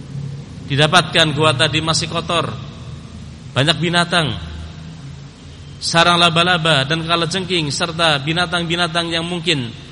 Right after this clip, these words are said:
akan mengganggu Nabi. Sebelum Nabi masuk, ini Abu Bakar masuk lebih dahulu.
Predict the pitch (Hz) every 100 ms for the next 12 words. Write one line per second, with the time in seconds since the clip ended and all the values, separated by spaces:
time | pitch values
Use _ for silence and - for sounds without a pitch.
0 | - - 160 175 175 170 165 175 185 160
1 | 113 107 - - - - - 143 127 131
2 | 127 120 127 123 120 120 120 123 113 117
3 | 117 110 117 117 127 117 110 104 98